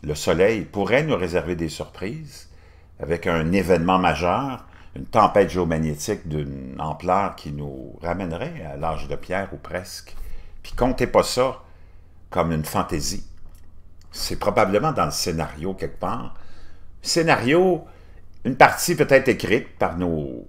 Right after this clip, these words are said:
dirigeants, puis l'autre, euh, complètement, euh, aléatoire. L'autre partie, la grande partie, majeure partie, celle du climat, celle de, de ces tempêtes géomagnétiques, celle de ces événements,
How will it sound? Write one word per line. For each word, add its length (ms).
dirigeants, 680
puis 120
l'autre, 440
euh, 180
complètement, 800
euh, 260
aléatoire. 840
L'autre 300
partie, 460
la 100
grande 280
partie, 400
majeure 380
partie, 340
celle 220
du 140
climat, 380
celle 400
de, 240
de 120
ces 200
tempêtes 340
géomagnétiques, 680
celle 280
de 120
ces 340
événements, 480